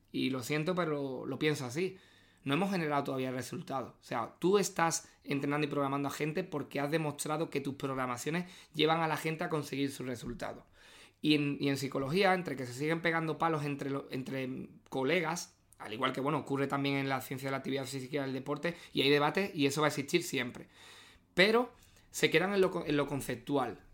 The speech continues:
Eh, en mi punto de vista, sobre todo hablo a nivel deportivo. La motivación, la, el tema de la ansiedad, pero ¿cómo mides eso? ¿Cómo lo ta-, cómo lo haces tangible? ¿Qué herramientas le das al deportista? Si te queda, te sigues encerrando en un cuarto,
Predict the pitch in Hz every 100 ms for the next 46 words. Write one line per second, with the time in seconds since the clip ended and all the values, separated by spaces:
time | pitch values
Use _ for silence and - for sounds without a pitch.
0 | - 131 131 127 131 - 143 139 135 202
1 | 208 202 208 220 170 151 180 190 196 170
2 | 147 143 139 131 113 113 104 - - -
3 | 131 139 139 135 120 185 196 170 147 139
4 | 131 - - 139 147 185 190 180 175 160
5 | 135 131 127 - - 208 214 170 131 123
6 | 120 - _ _ _ 170 202 208 185 175
7 | - 185 190 160 - 139 - 131 117 -
8 | _ _ _ _ _ - 208 202 190 175
9 | 170 156 147 139 139 131 - 123 - 117
10 | 127 131 170 202 - - _ 139 - 170
11 | 220 220 - - 165 147 147 165 196 147
12 | 156 175 185 202 196 175